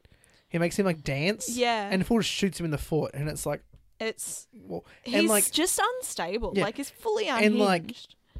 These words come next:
Speaker 1: um, Leota's Henry Hill is like, "What the fuck, man?" And
Speaker 2: Yeah,
Speaker 1: Paul, like, goes
Speaker 2: I
Speaker 1: and
Speaker 2: think
Speaker 1: looks, like
Speaker 2: everyone's like that,
Speaker 1: Yeah, and but it
Speaker 2: too.
Speaker 1: goes, he goes to the kid's aid and, like, obviously, like, takes him to get medical attention.
Speaker 2: Yeah.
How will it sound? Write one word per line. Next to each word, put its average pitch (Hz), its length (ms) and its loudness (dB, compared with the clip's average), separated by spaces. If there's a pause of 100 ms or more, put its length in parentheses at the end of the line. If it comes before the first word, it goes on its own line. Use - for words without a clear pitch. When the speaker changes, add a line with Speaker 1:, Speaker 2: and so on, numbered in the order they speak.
(560)
Speaker 1:
um, 170 360 -2
Leota's 185 400 2
Henry 160 320 -2
Hill 151 280 0
is 147 180 -2
like, 135 220 -6 (540)
"What - 240 2
the 165 100 4
fuck, - 520 -4
man?" 185 160 -2
And 175 120 6
Speaker 2:
Yeah, - 100 8
Speaker 1:
Paul, 196 60 12
like, 190 140 8
goes 208 100 10
Speaker 2:
I 285 40 12
Speaker 1:
and 339 80 8
Speaker 2:
think 440 140 8
Speaker 1:
looks, 247 60 10
like 202 100 6
Speaker 2:
everyone's 247 500 4
like 185 260 -4
that, 208 100 0
Speaker 1:
Yeah, 170 260 4
and 175 140 4
but 202 80 10
it 185 60 8
Speaker 2:
too. 170 40 0
Speaker 1:
goes, 196 220 6
he 180 140 -2
goes 190 260 6
to - 60 -8
the 190 80 0
kid's 160 380 -2
aid 156 320 2
and, 147 120 0
like, 139 320 -4 (180)
obviously, 165 320 0
like, 151 140 -6
takes - 320 -4
him 147 100 -6
to - 80 -14
get 151 140 -6
medical 143 380 -4
attention. 147 540 -8 (100)
Speaker 2:
Yeah. 240 320 -8